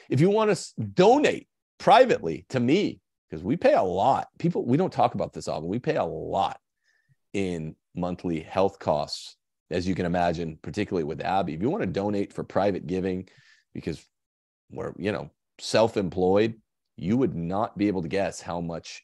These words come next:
insurance is for Abby after having that brain surgery she had a couple months before I got fired.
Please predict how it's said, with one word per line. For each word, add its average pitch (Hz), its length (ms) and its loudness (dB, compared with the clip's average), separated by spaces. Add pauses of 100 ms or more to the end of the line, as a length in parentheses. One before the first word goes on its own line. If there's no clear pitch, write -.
insurance 87 500 -8
is 78 180 -6
for - 200 -8
Abby 82 380 0
after 78 260 -6
having 82 220 -2
that 80 180 -8
brain 85 260 -4
surgery 80 380 -6
she 80 200 -8
had 73 280 -2 (560)
a - 60 -8
couple 90 260 -2
months 85 320 -6
before 85 340 -4
I 80 60 -2
got 73 220 -4
fired. 85 480 -2